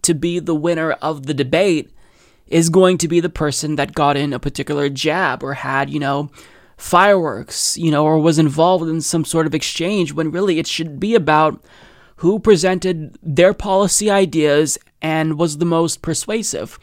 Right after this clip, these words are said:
Now, you can't really analyze who won or lost in any other way but to say, "Oh, well, this person had the most memorable moments, so they win." You know, i-, it's, they just don't have enough time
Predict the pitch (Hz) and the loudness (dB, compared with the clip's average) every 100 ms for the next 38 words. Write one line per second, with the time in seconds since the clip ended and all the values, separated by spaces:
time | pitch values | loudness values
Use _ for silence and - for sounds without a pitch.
0 | - - - - 240 226 202 147 - 214 | -20 -20 -16 -2 4 6 6 0 4 6
1 | 262 - 294 294 - 208 226 214 165 226 | 6 4 2 2 2 2 2 -2 -2 0
2 | 220 190 180 - 220 220 202 151 156 196 | 2 2 0 -2 0 0 0 0 2 4
3 | 196 170 180 233 180 - - - 202 190 | 2 0 2 2 0 -2 -8 0 0 2
4 | 208 208 190 202 240 156 139 247 - 180 | 2 2 4 4 4 4 2 2 0 -6
5 | - 180 170 226 185 165 175 - - 151 | -2 -2 0 2 0 -2 -6 -4 -4 -4
6 | 160 160 147 143 147 147 143 - - - | -6 -6 -6 -6 -6 -4 -2 -4 -6 -20
7 | - _ 165 165 175 165 170 170 156 214 | -20 _ 2 4 4 2 0 0 0 0
8 | 143 127 - 156 175 151 185 226 135 - | -2 -4 -4 0 0 0 -2 -2 -4 -8
9 | - 165 151 180 151 151 170 180 - - | -6 -4 -2 -2 -4 -4 -4 2 2 0
10 | - - - - 208 196 - 214 196 196 | -8 -20 -20 4 4 6 4 4 4 0
11 | 185 196 - 170 190 180 120 127 | -2 -4 -4 -2 0 -2 -4 -10